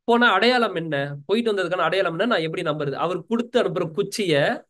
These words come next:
அந்த சுடுகாட்டுல போய் அடிச்சிட்டு வரணும் நைட்டு பன்னெண்டு மணிக்கு. அவரு என்ன பண்றாரு? போனாரு, போயிட்டு சுடுகாட்டுல ஒரு குச்சி எடுத்து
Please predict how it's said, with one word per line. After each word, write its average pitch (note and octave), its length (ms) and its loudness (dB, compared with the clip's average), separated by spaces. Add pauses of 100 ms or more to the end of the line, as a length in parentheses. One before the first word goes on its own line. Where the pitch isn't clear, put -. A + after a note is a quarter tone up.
(680)
அந்த E3+ 240 0
சுடுகாட்டுல F3 500 2
போய் G3+ 100 6
அடிச்சிட்டு D#3+ 320 0
வரணும் B2 240 -4 (760)
நைட்டு D3+ 180 0
பன்னெண்டு C3 240 0
மணிக்கு. B2 300 -4 (1600)
அவரு G#3 280 4
என்ன G3+ 140 4
பண்றாரு? F#3+ 420 2
போனாரு, F3+ 400 -2
போயிட்டு F#3 380 -2 (440)
சுடுகாட்டுல F#3 520 -2
ஒரு E3+ 180 -2
குச்சி D#3+ 260 -8
எடுத்து E3 300 -2